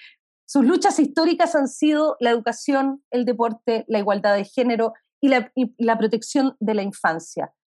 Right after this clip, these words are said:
Es admiradora del arte y la gastronomía. Oh.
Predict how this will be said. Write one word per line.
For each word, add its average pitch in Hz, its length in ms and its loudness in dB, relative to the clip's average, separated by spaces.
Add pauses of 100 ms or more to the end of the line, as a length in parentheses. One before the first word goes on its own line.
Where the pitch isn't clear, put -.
(140)
Es 302 160 -2
admiradora 302 580 2
del 269 200 2
arte 269 500 -2
y 277 80 -2
la 247 100 0
gastronomía. 214 960 -2
Oh. - 420 -10